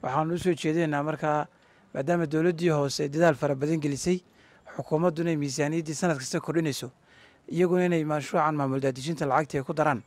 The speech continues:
inay kordhiyaan baanu ka, ka, ka, ka dalbanaynaa insha Allah.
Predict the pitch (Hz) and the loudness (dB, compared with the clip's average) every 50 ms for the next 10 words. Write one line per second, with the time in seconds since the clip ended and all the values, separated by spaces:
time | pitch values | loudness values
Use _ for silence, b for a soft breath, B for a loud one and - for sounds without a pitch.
0 | b b b b b b b b - 220 156 143 - - - 123 143 156 165 160 | b b b b b b b b -4 -2 -2 0 0 -2 -2 0 2 4 6 6
1 | 160 147 151 143 135 127 123 - - 151 147 147 - - _ _ b b b b | 6 6 6 4 4 2 0 -2 -2 0 0 -2 -2 -6 _ _ b b b b
2 | b b b b _ - - 151 147 - - - 160 143 135 - - 160 143 147 | b b b b _ -6 -4 -4 -4 -4 -4 -4 -2 -2 -2 0 0 0 0 2
3 | 139 135 147 143 131 123 123 123 123 - 151 135 143 151 160 160 | 2 4 6 6 6 4 2 0 0 2 4 6 8 8 8 6